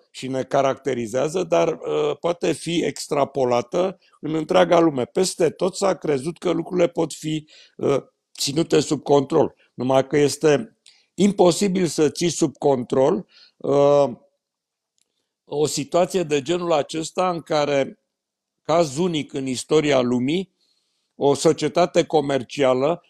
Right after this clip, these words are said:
dau exemplu, uh, Pfizer, dar pot să iau și alte, uh, exemple,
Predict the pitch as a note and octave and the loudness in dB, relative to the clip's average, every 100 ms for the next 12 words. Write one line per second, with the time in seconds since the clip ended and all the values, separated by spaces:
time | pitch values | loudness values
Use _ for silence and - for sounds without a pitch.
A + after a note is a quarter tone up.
0 | _ D#3 E3+ D#3 C#3+ D#3+ C#3 D3+ C#3 - | _ 2 2 2 -2 -4 -4 -2 -2 -4
1 | _ - C3+ B2+ - D3+ B2+ A2 C3 A#2 | _ -8 -4 -4 2 2 2 0 -4 -4
2 | B2 - C#3+ C#3 C#3 C3+ B2+ - C3+ A#2+ | -10 -6 -6 -4 -2 0 -2 -2 -4 -2
3 | C3 A#2+ - _ - B2 A#2+ A#2 A#2 G#2 | -4 -4 -6 _ -6 0 2 2 -2 0
4 | C3 B2 - C#3+ G3 | 2 2 0 -2 -2